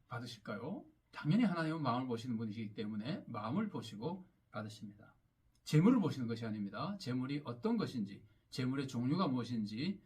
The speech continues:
어, 제물의 양이 얼마나 많은지, 그런 거 보시는 것이 아닙니다. 사람의 마음을 보십니다. 사람을 보십니다. 그리고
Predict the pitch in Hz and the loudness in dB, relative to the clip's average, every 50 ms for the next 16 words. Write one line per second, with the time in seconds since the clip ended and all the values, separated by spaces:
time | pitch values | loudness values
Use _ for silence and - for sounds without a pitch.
0 | _ _ _ _ _ _ _ _ - 131 117 - - 135 131 139 147 139 117 117 | _ _ _ _ _ _ _ _ -6 -6 -4 -2 0 0 2 2 2 2 2 2
1 | 120 143 190 214 196 156 151 147 139 - 131 117 120 123 117 113 113 104 110 147 | 4 6 6 6 8 6 4 4 4 2 2 2 2 2 0 -2 -2 -4 -4 -2
2 | 185 190 - - _ _ _ _ - - 143 156 185 233 240 196 151 - 160 147 | -4 -4 -6 -10 _ _ _ _ -4 2 4 6 6 6 6 4 2 2 2 4
3 | 147 147 - 139 107 120 120 110 101 98 101 127 165 202 - - - _ _ _ | 4 4 2 0 -2 0 -2 -2 -4 -4 -4 -2 -4 -4 -6 -8 -20 _ _ _
4 | _ _ _ - - - - 202 220 233 240 214 175 127 110 113 117 113 107 110 | _ _ _ -14 -10 0 2 4 6 6 4 4 2 2 2 0 0 -2 -4 -6
5 | 113 - - - - - - - - - - - 214 240 233 190 147 131 - - | -8 -10 -12 -14 -14 -18 -20 -20 -20 -14 -4 2 4 6 6 6 2 0 -6 -6
6 | - - - - 92 95 - - _ _ _ _ _ _ _ _ _ _ _ _ | -6 -6 -6 -6 -10 -14 -16 -20 _ _ _ _ _ _ _ _ _ _ _ _
7 | _ _ _ _ _ - 139 131 127 127 165 190 208 214 - - | _ _ _ _ _ -4 0 0 2 2 4 2 2 0 -2 -10